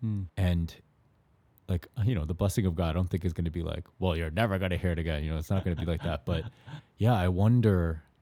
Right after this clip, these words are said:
Speaker 2: like, where would our lives be if we just keep pushing against,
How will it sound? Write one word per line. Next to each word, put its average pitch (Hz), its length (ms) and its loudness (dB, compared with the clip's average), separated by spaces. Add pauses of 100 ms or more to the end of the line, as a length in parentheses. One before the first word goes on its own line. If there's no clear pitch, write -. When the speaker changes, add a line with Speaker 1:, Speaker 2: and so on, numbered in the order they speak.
(460)
Speaker 2:
like, 87 140 -4
where 101 280 4
would 135 200 2
our 113 180 2
lives 90 520 0
be 85 440 -2
if - 180 -10
we 85 140 -2
just - 320 -6
keep - 360 -4 (460)
pushing 107 500 -2
against, 90 640 -2